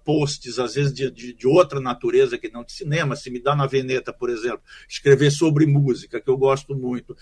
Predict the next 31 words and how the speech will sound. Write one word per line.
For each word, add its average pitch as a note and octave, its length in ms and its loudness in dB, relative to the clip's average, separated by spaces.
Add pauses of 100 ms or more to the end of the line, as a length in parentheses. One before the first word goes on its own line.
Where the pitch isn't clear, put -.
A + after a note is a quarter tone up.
(160)
eu D3 140 2
escrevo C3 460 2
sobre C#3 280 -6
música. F3+ 400 2
Se D3+ 200 -4
me, D#3 200 0
me, C#3+ 380 -2
me, C#3 380 -6
me, B2 640 -2
se - 280 -12
eu D3+ 80 0
tiver D3 240 0
afim D3 360 0 (200)
de C3 80 -10
escrever C#3+ 440 2
sobre C3+ 260 0
um C#3 100 -2
livro C#3 400 2
que C3 120 -4
eu B2 60 2
acabei B2 360 2
de B2+ 140 -6
ler, A#2 180 -4
gostei B2+ 380 -4
muito, C3+ 320 -4
eu F#3 40 4
escrevo. F3 440 -2
Então, F#3+ 220 0
o F#3 60 2
blog F3+ 380 2
tem F#3 300 -4